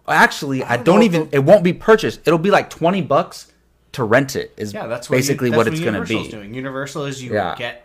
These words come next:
Speaker 3: you pay twenty bucks. And
Speaker 1: It'll
Speaker 3: it's,
Speaker 1: be like paying
Speaker 3: your
Speaker 1: for to go,
Speaker 3: access
Speaker 1: to go
Speaker 3: is for
Speaker 1: watch
Speaker 3: two
Speaker 1: it.
Speaker 3: hour, uh, forty-eight hours.
Speaker 1: Yeah, it'll be like paying to go watch it at the movie theaters. So, it, are they charging twenty dollars for that?
Speaker 3: Twenty dollars and you get it for forty-eight hours.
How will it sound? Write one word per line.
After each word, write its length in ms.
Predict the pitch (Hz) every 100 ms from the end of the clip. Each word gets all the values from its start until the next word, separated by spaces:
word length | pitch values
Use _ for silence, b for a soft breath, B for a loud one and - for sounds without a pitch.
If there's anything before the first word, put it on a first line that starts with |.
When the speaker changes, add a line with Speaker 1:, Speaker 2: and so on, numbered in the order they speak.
| -
Speaker 3:
you 160 | 113 107
pay 180 | 127
twenty 220 | 131 156 147
bucks. 300 | 117 - -
And 80 | 127
Speaker 1:
It'll 180 | 139 151
Speaker 3:
it's, 100 | 156
Speaker 1:
be 120 | 170
like 400 | 170 147 - -
paying 200 | 151 156
Speaker 3:
your 80 | 135
Speaker 1:
for 160 | 143
to 60 | 127
go, 120 | 143
Speaker 3:
access 200 | 110 113
Speaker 1:
to 80 | -
go 120 | 127
Speaker 3:
is 80 | 123
for 40 | 113
Speaker 1:
watch 240 | 120 123
Speaker 3:
two 140 | 143 110
Speaker 1:
it. 20 |
Speaker 3:
hour, 240 | 107 - -
uh, 200 | 143 131
forty-eight 540 | - - 131 120 120 127
hours. 360 | 92 - - -
Speaker 1:
Yeah, 200 | 131 113
it'll 120 | 123
be 80 | 135
like 200 | 139 135
paying 160 | 139
to 60 | 131
go 120 | 123
watch 200 | 117 117
it 60 | 117
at 80 | 107
the 60 |
movie 300 | 101 120 104
theaters. 420 | 87 82 78 71
So, 380 | - 110 95 87 b b b -
it, 180 | 131
are 100 | -
they 80 | 123
charging 300 | 120 143 131
twenty 220 | - 131
dollars 280 | 113 101 123
for 140 | - 170
that? 320 | 196 208 -
Speaker 3:
Twenty 260 | - 120 143
dollars 500 | 156 131 127 127 123
and 120 | 127 113
you 80 |
get 140 | 113 117
it 80 | -
for 120 | 110
forty-eight 440 | - 110 107 107
hours. 520 | 98 82 - - -